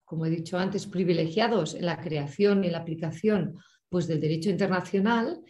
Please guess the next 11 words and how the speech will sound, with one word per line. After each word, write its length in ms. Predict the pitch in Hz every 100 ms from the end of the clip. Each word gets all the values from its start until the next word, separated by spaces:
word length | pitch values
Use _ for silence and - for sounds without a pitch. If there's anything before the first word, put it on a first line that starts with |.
| - - - -
que 80 |
en 80 | 196
el 140 | 190 180
fondo 680 | 240 269 277 240 311 - - _ _ _ - 202
ah, 560 | 185 165 160 156 160 -
lo 200 | 196 190
que, 380 | 190 180 175 -
lo 180 | 180 170
que 140 | 180
promueven 720 | - 196 190 247 294 233 285 392 - _ _ _ -
es 200 | 240